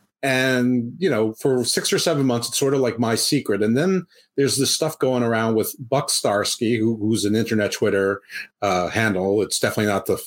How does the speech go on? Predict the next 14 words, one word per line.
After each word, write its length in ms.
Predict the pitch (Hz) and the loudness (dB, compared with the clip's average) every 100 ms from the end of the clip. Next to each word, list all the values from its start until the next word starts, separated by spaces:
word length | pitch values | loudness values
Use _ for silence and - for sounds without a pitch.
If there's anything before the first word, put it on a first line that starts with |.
| - | -4
the 140 | 110 | -2
guy's 360 | 95 95 92 90 | 0 0 0 0
real 200 | 101 92 | 0 2
name. 220 | 90 92 | 0 0
And 80 | 95 | 0
by 140 | 98 | 0
the 60 | 101 | 0
way, 100 | 92 | 0
he's 160 | 101 - | 0 0
since 240 | 104 - | 0 0
deceased, 460 | - - 101 90 107 | 0 2 2 2 0
rest 200 | 95 - | -2 -2
in 100 | 113 | -2
peace. 300 | 87 - | 0 -2